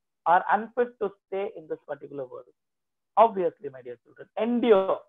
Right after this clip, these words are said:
Endurance is one of the qualities which makes you,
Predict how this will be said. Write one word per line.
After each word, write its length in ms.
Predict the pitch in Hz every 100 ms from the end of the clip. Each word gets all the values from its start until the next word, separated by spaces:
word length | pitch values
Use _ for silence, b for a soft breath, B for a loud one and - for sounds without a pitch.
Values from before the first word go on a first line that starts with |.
| _ _ _ -
Endurance 600 | 208 262 285 254 240 254 - 208
is 120 | 175
one 240 | 160 185 208
of 80 | 208
the 80 |
qualities 640 | 185 170 170 175 185 220 262 _ _ _ _
which 220 | 160 247 - _ _ _ _
makes 340 | 160 233 - -
you, 360 | 269 302 370